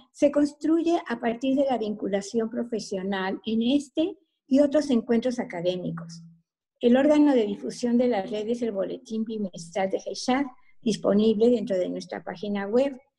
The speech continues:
y es el medio de información sobre investigaciones realizadas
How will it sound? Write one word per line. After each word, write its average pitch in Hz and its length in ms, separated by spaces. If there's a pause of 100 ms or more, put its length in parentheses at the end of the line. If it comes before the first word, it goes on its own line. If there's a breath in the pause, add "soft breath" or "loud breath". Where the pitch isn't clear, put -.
(300 soft breath)
y 254 140
es 285 100
el 311 140
medio 277 300
de 247 100
información 226 920
sobre 196 280
investigaciones 196 960
realizadas 208 760